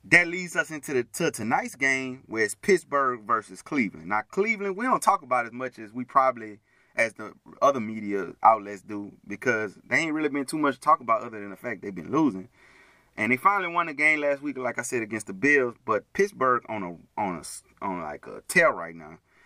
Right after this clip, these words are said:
and, uh, they face Cleveland tonight.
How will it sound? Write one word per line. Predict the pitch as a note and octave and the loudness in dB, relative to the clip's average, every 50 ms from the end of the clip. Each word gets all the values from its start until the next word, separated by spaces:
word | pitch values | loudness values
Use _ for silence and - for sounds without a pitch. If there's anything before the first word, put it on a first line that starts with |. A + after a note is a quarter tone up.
| _ _ _ _ - | _ _ _ _ -6
and, | - G2 G2 F#2+ F#2+ G2 | -2 0 0 2 2 2
uh, | F#2+ F2+ F2+ E2+ D#2+ D2+ - - _ _ _ _ _ _ _ _ _ _ _ _ _ _ - | 4 4 4 2 0 -4 -10 -16 _ _ _ _ _ _ _ _ _ _ _ _ _ _ 2
they | - B2+ D3+ | 4 4 4
face | D3 - - C#3+ C#3 B2+ A#2+ - _ _ _ _ _ | 4 2 2 2 2 2 -2 -8 _ _ _ _ _
Cleveland | - E3 D#3+ D#3 A#2 A2 G2+ G2 | -4 -4 -4 -2 -4 -6 -8 -8
tonight. | - A2 G#2 G2+ F2+ D2+ - | -8 -4 -2 -2 -2 -2 -4